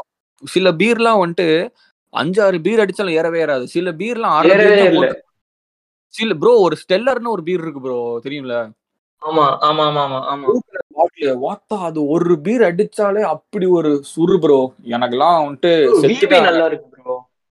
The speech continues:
Speaker 2: வி வி
Speaker 1: ம்?
Speaker 2: சூப்பரா இருக்கு.
Speaker 1: இல்ல, நம்ம
Speaker 2: நம்ம
Speaker 1: ஊர்
Speaker 2: ஊர்லயா?
Speaker 1: சொல்றேன்.
Speaker 2: ப்ரோ,
Speaker 1: ஸ்டெல்லர்னு ஒரு
Speaker 2: நம்ம
Speaker 1: பாட்டில்.
Speaker 2: ஊர்ல அரை பீர் தான் ப்ரோ அதெல்லாம்.
Speaker 1: அதுவே ஒரு கிரிட்டு கிரிட்டுன்னு இருக்கும். இங்கெல்லாம் வந்துட்டு,
Speaker 2: ஆமா.
Speaker 1: ப்ரோ, இங்கெல்லாம் வெள்ளைக்காரங்க வந்துட்டு அவ்வளவா குடிக்க மாட்டானுங்க ப்ரோ.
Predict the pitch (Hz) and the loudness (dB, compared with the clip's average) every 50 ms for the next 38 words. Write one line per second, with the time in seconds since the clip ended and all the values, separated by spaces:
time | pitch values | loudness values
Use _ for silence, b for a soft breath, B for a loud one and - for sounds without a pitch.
0 | _ _ _ _ _ _ _ _ _ _ _ _ 151 208 247 240 240 220 - - | _ _ _ _ _ _ _ _ _ _ _ _ -6 -4 -2 0 0 0 0 -2
1 | 208 151 190 185 180 165 151 135 - 123 - _ _ _ _ _ _ _ _ _ | 0 0 0 0 2 0 -2 -4 -8 -14 -18 _ _ _ _ _ _ _ _ _
2 | _ _ _ _ _ _ _ _ 156 165 175 147 143 160 185 208 - 202 202 202 | _ _ _ _ _ _ _ _ -2 -2 0 0 -2 2 4 6 6 8 8 8
3 | 202 202 196 180 180 160 139 127 127 131 131 127 127 - _ _ _ _ _ _ | 6 6 4 4 4 4 2 2 -2 -6 -8 -8 -10 -12 _ _ _ _ _ _
4 | _ _ - - - _ - - 185 180 139 147 175 185 185 190 175 180 175 165 | _ _ -16 -16 -16 _ -4 -2 0 0 0 0 0 0 0 0 -2 -2 -2 0
5 | 180 196 220 208 196 202 226 240 226 214 156 151 165 202 214 185 196 214 226 220 | 0 2 2 2 2 2 2 2 2 0 0 0 0 -2 -4 -4 -8 -8 -6 -6
6 | 214 202 202 226 220 208 - 202 185 170 156 147 147 151 151 147 143 139 _ _ | -6 -6 -6 -8 -10 -12 -14 -16 -12 -10 -8 -8 -6 -6 -8 -10 -12 -16 _ _
7 | _ _ _ _ _ _ _ _ _ _ _ _ _ _ _ _ _ _ _ - | _ _ _ _ _ _ _ _ _ _ _ _ _ _ _ _ _ _ _ -4
8 | 160 165 190 202 226 233 226 208 175 - - 214 180 - 180 208 196 190 196 185 | 0 2 2 4 2 2 0 -2 -4 -6 -10 -10 -8 -8 -10 -10 -10 -10 -10 -10
9 | 185 170 156 143 147 139 139 131 123 135 165 202 208 226 240 233 247 247 233 220 | -10 -10 -8 -8 -10 -10 -10 -12 -12 -12 -12 -8 -2 -2 0 2 2 0 0 -2
10 | 202 190 247 240 233 202 175 156 151 151 147 147 - 254 226 196 196 233 262 277 | -4 -4 -6 -4 -2 -4 -4 -6 -8 -6 -2 0 2 2 2 2 0 -2 -2 -4
11 | 226 185 190 226 254 - _ 240 220 226 214 220 226 233 208 185 180 196 208 220 | -6 -6 -6 -6 -8 -10 _ -14 -12 -8 -6 -6 -4 -2 -2 -2 0 0 0 0
12 | 220 220 202 202 214 208 233 202 196 185 180 160 156 143 131 123 123 123 120 117 | 0 -2 -8 -12 -8 -6 -6 -4 -4 -4 -4 -6 -6 -8 -8 -6 -4 -2 -2 -2
13 | 113 113 113 - | -4 -6 -8 -14